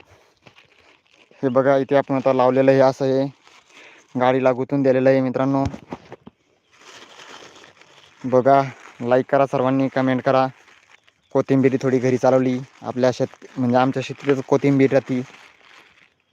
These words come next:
सगळा भाजीपाला आमच्या मळ्या-, मळ्यामध्ये राहतो मित्रांनो. बोला, लाईक करा सर्वांनी. धन्यवाद, धन्यवाद भाऊ. बोला,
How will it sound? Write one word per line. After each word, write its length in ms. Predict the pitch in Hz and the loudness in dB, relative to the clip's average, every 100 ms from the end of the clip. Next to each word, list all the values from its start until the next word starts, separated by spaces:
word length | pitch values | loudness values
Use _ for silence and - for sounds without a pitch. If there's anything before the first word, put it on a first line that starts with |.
| _ - - - - - | _ -20 -20 -20 -20 -6
सगळा 260 | 156 147 | 0 4
भाजीपाला 480 | 156 139 139 143 147 | 4 2 0 2 4
आमच्या 540 | 143 143 143 143 - 147 | 2 0 -4 -4 -10 -4
मळ्या-, 520 | 139 143 147 135 131 | 2 6 6 4 0
मळ्यामध्ये 480 | 143 143 147 147 143 | 0 2 2 2 0
राहतो 200 | 139 143 | -2 -4
मित्रांनो. 440 | 131 135 135 131 139 _ _ _ _ _ _ _ _ _ _ _ _ _ - | -4 -4 -4 -6 -10 _ _ _ _ _ _ _ _ _ _ _ _ _ -4
बोला, 380 | 139 143 143 135 | 4 6 6 4
लाईक 200 | 135 135 | 2 0
करा 160 | - 143 | 0 0
सर्वांनी. 540 | 147 135 139 139 139 135 - _ _ _ _ _ _ _ _ _ _ _ _ _ _ _ - | 0 -4 -2 -2 -2 -6 -14 _ _ _ _ _ _ _ _ _ _ _ _ _ _ _ -10
धन्यवाद, 480 | 131 131 135 131 135 | -4 0 2 2 0
धन्यवाद 380 | 123 127 127 135 | -2 -4 -4 -4
भाऊ. 480 | 120 135 135 139 135 131 - - - - - - _ _ _ - _ _ _ _ - | -2 -2 0 -2 -2 -6 -10 -10 -12 -20 -20 -20 _ _ _ -20 _ _ _ _ -6
बोला, 580 | 139 131 135 135 135 | 0 4 4 4 2